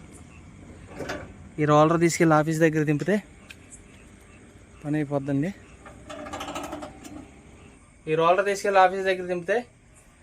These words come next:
అయిపోద్ది. ఈ రోజుకైతే షిఫ్టింగ్లు ఏమి లేనట్టే, బండి ఆఫీస్ కాడ పెట్టి మనం ఇంటికి వెళ్ళిపోవచ్చు.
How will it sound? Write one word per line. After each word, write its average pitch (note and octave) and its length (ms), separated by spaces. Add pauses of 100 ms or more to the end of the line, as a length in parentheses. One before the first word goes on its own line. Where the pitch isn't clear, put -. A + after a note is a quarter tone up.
(340)
అయిపోద్ది. E3+ 500
ఈ - 20
రోజుకైతే F3 460
షిఫ్టింగ్లు E3+ 380
ఏమి E3 160
లేనట్టే, E3 480 (440)
బండి D#3 240
ఆఫీస్ E3 240
కాడ E3 140
పెట్టి D#3+ 160
మనం E3+ 220
ఇంటికి D3+ 160
వెళ్ళిపోవచ్చు. D3+ 480